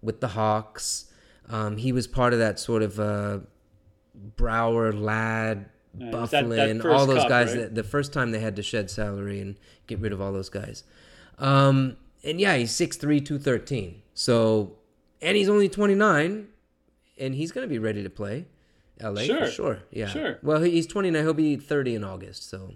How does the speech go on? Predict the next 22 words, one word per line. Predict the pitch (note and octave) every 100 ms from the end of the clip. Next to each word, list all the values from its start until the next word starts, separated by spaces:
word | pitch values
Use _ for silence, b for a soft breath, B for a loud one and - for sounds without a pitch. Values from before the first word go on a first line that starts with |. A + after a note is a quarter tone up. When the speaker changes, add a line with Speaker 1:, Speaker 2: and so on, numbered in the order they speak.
| C#3
Speaker 2:
Yeah. | F3+
Speaker 1:
yeah. | C#3+ C3
Speaker 2:
Well, | G3
there, | C#4 - G3+ G#3+ A3
I, | G#3
I, | G#3+
I | A3
don't | C#4
know | D4+
why | C#4
people | B3 B3 A#3
are | G#3+
calling | G3+ G3+ G3+
this | F#3+
a | D#3+
one | C#3 E3+
hundred | F3 F3 E3
percent | E3 - D3+ C#3+ C#3 _ -
T | D#3
J | C#3+ C#3+
Oshie | - C3 C3 - B2
win. | B2+ A2 F2